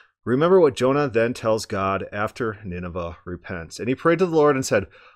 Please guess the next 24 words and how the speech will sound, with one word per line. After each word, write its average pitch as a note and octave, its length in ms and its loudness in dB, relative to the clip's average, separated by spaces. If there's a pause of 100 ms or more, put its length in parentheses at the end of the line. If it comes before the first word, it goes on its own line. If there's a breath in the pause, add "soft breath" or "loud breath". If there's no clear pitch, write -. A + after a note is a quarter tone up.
(100)
"O C#3 160 6
Lord, C#3+ 440 4
is G2 160 -4
this C#3+ 180 0
not C#3 240 0
what B2 220 4
I A#2+ 80 6
said A#2+ 340 2
when G#2 140 -2
I G#2+ 60 -2
was G#2 120 -4
yet A#2 220 2
in A2 80 -6
my G#2+ 120 -4
own G#2+ 200 -6
country? A#2+ 360 -6
This B2 220 -2
is C3 140 0
why B2+ 200 6
I B2+ 40 2
made A#2+ 200 0
haste G2+ 320 -4
to G2+ 60 -12
flee G2+ 420 -6